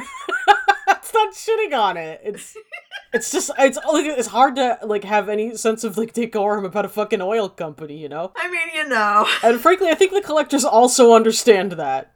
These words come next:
Speaker 1: We know that what you love isn't the oil. It's the fond memories of a, of a brilliant toy and the time you spent with your families.
Speaker 2: Yeah.
Speaker 1: Which is what all the best collectibles really come back down to. Sources for today include gas station toy trucks dot com.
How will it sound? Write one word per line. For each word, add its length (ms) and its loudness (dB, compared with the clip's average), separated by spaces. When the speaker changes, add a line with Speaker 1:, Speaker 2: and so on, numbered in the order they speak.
Speaker 1:
We 160 2
know 200 4
that 140 2
what 160 2
you 140 2
love 320 6
isn't 360 2
the 120 -4
oil. 560 -4
It's 200 -6
the 100 -12
fond 420 2
memories 560 -2
of 240 -6
a, 100 -2
of 200 -8
a 60 -8
brilliant 560 -8
toy 480 -8
and 200 -8
the 100 -12
time 280 -6
you 100 -6
spent 300 -8
with 120 -12
your 100 -10
families. 720 -14
Speaker 2:
Yeah. 320 -12
Speaker 1:
Which 160 -6
is 100 -2
what 120 2
all 240 8
the 80 -4
best 360 -2
collectibles 640 -6
really 260 -10
come 240 -12
back 220 -10
down 260 -16
to. 280 -20
Sources 340 -4
for 120 0
today 240 -4
include 500 -4
gas 220 0
station 280 4
toy 200 0
trucks 260 -2
dot 220 0
com. 420 -2